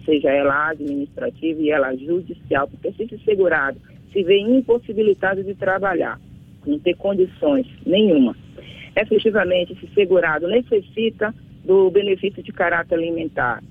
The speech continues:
E o I N S S está muitas vezes negando, porque o I N S S tem negado os benefícios da própria Previdência Social, até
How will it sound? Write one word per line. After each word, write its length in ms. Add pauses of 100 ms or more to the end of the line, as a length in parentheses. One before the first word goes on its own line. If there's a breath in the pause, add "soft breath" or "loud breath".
E 120
o 120
I 180
N 140
S 240
S 300
está 300
muitas 320
vezes 300
negando, 680
porque 220
o 60
I 20
N 120
S 180
S 240
tem 100
negado 360
os 60
benefícios 560
da 140
própria 300
Previdência 460
Social, 380
até 360